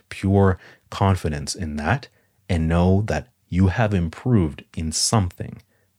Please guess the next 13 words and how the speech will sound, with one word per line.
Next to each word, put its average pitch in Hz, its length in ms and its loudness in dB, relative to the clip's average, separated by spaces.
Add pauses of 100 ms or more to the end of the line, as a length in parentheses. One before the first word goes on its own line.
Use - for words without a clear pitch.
(220)
And 80 240 2
that 90 300 2
is 90 140 -2
exactly 80 440 -2
how 78 120 -2
I 76 80 0
want 80 380 -4
you 76 140 -6
all 71 180 -8
to - 180 -12
start 80 380 -4
to 78 100 -8
build 80 480 -4